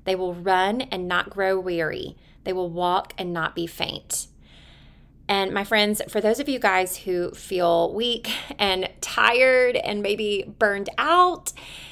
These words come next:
and just a little bit exhausted from running this race, I hope that gives you not only a little bit of hope, but also a little bit of an action step on what you can do, which is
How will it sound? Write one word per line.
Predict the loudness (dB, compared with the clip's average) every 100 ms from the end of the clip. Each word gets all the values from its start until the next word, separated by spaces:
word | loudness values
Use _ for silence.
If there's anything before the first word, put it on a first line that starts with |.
| -6 -2
and | 0 0 -2 -4
just | 0 0 0 -6 -4
a | 0
little | 2 4
bit | 2
exhausted | 0 0 0 0 -2 0 0 -4
from | -4 0 0 0 -4 -8
running | -8 -4 -4 -4 -6 -8
this | -8 -4
race, | 0 2 2 -2 -2 -4 -6 -14 -20 -6
I | -2
hope | 0 4
that | 2
gives | 2 0 0
you | 2 2 -2 -6 -20 -10
not | 0 2
only | 4 2 0 -2
a | -2
little | 0 0
bit | 0
of | -2 -4
hope, | -2 0 2 0 -8 -20 -16 -4
but | 0
also | 2 2 2 2 2 0 -4 -10 -20 -8
a | -4
little | -2 0 0
bit | 0 0
of | 0
an | 0
action | -2 -2 -2
step | 0 0
on | 0 -2
what | -2 -4
you |
can | -6 -8
do, | -2 0 0 -2
which | -4 -4
is | -4 -6